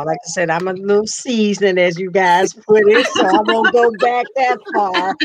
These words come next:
But I do wanna say, um, my mom has been a big influence. You know, she taught us that we can do whatever we wanna do, be with it, whoever we wanna be, but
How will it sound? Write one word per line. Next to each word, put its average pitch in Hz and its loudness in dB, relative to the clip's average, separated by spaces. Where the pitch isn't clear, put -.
But 349 -8
I - -4
do 349 -10
wanna 269 -6
say, 208 -4
um, 185 -6
my 202 -2
mom 254 -8
has 185 -6
been 180 -4
a 170 -8
big 180 -2
influence. 175 -6
You 214 -10
know, 170 -6
she 254 -14
taught 185 -2
us 180 -6
that 160 -8
we 180 -8
can 160 -12
do 214 -6
whatever 240 -2
we 240 -10
wanna 226 -6
do, 208 -6
be 190 -8
with 214 -2
it, 214 -4
whoever 196 2
we 196 -4
wanna 185 0
be, 220 -4
but 175 2